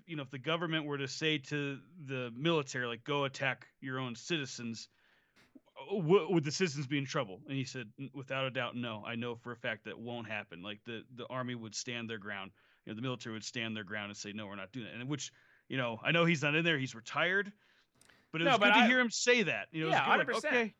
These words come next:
Speaker 2: Like,
Speaker 1: Like,
Speaker 2: I've
Speaker 1: yeah,
Speaker 2: said that.
Speaker 1: like,
Speaker 2: Anyone
Speaker 1: okay.
Speaker 2: who's served has said that. Like, the pe-, the, the meat
Speaker 1: Yeah.
Speaker 2: eaters who are out there doing the real job are on, are on the side of the American people.
Speaker 1: Yeah.
Speaker 2: Ten days out of ten. And the ones who aren't, aren't meat eaters. They're, they're, they're imposters who are, who,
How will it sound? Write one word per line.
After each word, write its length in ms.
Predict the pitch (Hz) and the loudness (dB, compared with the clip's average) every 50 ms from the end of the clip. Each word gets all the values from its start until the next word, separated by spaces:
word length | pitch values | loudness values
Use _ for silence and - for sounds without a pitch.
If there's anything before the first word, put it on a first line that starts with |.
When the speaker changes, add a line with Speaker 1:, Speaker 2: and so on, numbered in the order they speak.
| _ - | _ -4
Speaker 2:
Like, 180 | 202 202 180 156 | -2 -2 -2 0
Speaker 1:
Like, 80 | 170 | 2
Speaker 2:
I've 120 | 190 214 208 | 2 2 4
Speaker 1:
yeah, 100 | 247 247 | 4 4
Speaker 2:
said 100 | 220 214 | 4 4
that. 100 | 208 214 | 2 2
Speaker 1:
like, 80 | 214 202 202 | 2 2 2
Speaker 2:
Anyone 300 | 226 262 285 262 240 208 | 2 2 0 0 2 2
Speaker 1:
okay. 80 | 214 254 | 2 2
Speaker 2:
who's 100 | 175 - | 2 0
served 300 | - 202 196 190 175 165 | -2 0 0 0 0 -2
has 100 | 160 - | -6 -2
said 180 | - 175 160 147 | 0 0 0 2
that. 120 | 147 143 | 2 0
Like, 120 | 147 156 151 | 0 -2 -4
the 80 | 180 | -4
pe-, 160 | 165 - - 220 | -8 -6 -8 -6
the, 240 | 180 185 180 175 160 151 | 0 0 0 0 0 -2
the 80 | 160 170 | -4 -2
meat 180 | 170 180 233 277 | 0 0 0 0
Speaker 1:
Yeah. 100 | 311 - | 0 -2
Speaker 2:
eaters 380 | 240 226 208 202 180 160 - - | -2 -2 -2 -2 -2 -4 -2 -2
who 120 | 190 190 | 0 0
are 100 | 170 151 | 2 4
out 200 | 151 175 180 - | 4 4 2 2
there 140 | - 151 139 | 0 0 0
doing 180 | 139 151 156 | 0 0 -2
the 80 | 147 127 | -2 -2
real 200 | 120 147 160 156 | -2 -2 -2 -2
job 360 | 127 135 127 135 147 175 196 - _ _ _ _ _ _ _ _ _ _ _ _ _ - | 0 2 2 4 4 2 0 -2 _ _ _ _ _ _ _ _ _ _ _ _ _ 2
are 160 | 156 160 170 | 4 6 6
on, 300 | 165 170 170 165 175 - - | 6 6 4 0 -2 -4 0
are 180 | 147 160 156 160 | 2 4 6 8
on 220 | 165 180 190 190 | 8 8 6 4
the 80 | 170 151 | 2 0
side 260 | - 180 165 170 165 | 2 4 4 4 4
of 60 | 151 | 2
the 100 | 143 151 | 0 -2
American 380 | 147 151 156 151 131 - 131 120 | -2 0 2 0 0 -2 -4 -10
people. 360 | - 160 185 175 - 92 67 - | -6 -6 -6 -6 -6 -10 -10 -8
Speaker 1:
Yeah. 100 | 143 135 131 _ _ _ _ _ - | -10 -10 -10 _ _ _ _ _ -8
Speaker 2:
Ten 260 | - - 233 262 262 | -2 0 0 2 2
days 240 | 226 208 208 202 175 | 0 0 0 2 2
out 120 | 190 180 156 | 2 0 0
of 80 | 123 | -2
ten. 220 | - 185 185 156 131 | -2 -2 -2 -2 -2
And 140 | 147 170 | -2 -2
the 60 | 180 185 | -2 0
ones 280 | 190 226 254 262 226 - | 2 0 0 0 -2 -4
who 140 | 226 202 | -4 -4
aren't, 340 | - 165 170 180 214 226 214 - | -2 0 2 2 2 0 -2 -2
aren't 240 | - 170 175 170 165 | 0 0 0 0 0
meat 160 | 180 196 190 | -4 -2 -2
eaters. 260 | 165 139 123 117 113 | -2 -2 -2 -4 -6
They're, 300 | 120 135 135 135 147 143 127 - | -6 -6 -4 -4 -4 -6 -6 -6
they're, 240 | - 147 139 135 123 120 - | -4 -2 -2 -2 -4 -6 -4
they're 180 | 139 135 135 135 | -2 -2 -2 -2
imposters 600 | 127 113 - 151 165 175 - - 113 104 104 - | -4 -4 -2 -2 -2 -2 -4 -8 -10 -10 -10 -10
who 180 | - 135 127 | -8 -6 -4
are, 220 | 123 117 113 110 107 _ _ _ _ _ _ _ _ _ _ _ _ _ _ _ _ _ - | -4 -4 -4 -6 -10 _ _ _ _ _ _ _ _ _ _ _ _ _ _ _ _ _ -16
who, 80 | - 135 | -14 -12